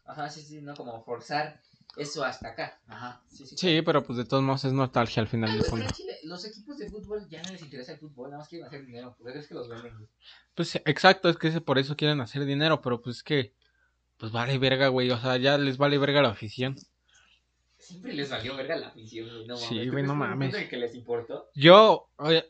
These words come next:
Speaker 3: por
Speaker 2: Los
Speaker 3: primera vez que soy
Speaker 2: importa.
Speaker 3: chiva, hermano, o-, ojalá deseo que pierdan estos dos partidos que, que siguen para que corran al puto director técnico que ahorita está.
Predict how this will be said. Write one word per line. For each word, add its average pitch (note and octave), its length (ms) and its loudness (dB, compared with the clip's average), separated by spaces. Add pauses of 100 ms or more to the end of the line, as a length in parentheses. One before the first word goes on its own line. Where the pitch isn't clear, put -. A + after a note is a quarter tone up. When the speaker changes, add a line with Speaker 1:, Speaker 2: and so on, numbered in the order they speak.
Speaker 3:
por C#3 140 2
Speaker 2:
Los A#2+ 60 -10
Speaker 3:
primera E3 320 8
vez F3 160 6
que F3 120 4
soy F3+ 140 6
Speaker 2:
importa. F3 120 2
Speaker 3:
chiva, E3+ 180 10
hermano, C#3+ 420 6
o-, C3 200 -2
ojalá C3+ 520 4
deseo C#3+ 380 2
que A#2 360 -2 (400)
pierdan D3 360 4
estos C#3 280 -2
dos C3+ 140 -2
partidos C3+ 440 -2
que, A2 520 -4 (840)
que A#2+ 160 -4
siguen C3+ 400 0
para A#2 260 -2
que A2+ 120 -16
corran C3+ 360 0
al G#2+ 100 -8
puto B2 240 -6
director A2+ 420 -4
técnico B2 480 -6
que A#2 80 -6
ahorita A2 200 -6
está. A2 320 -10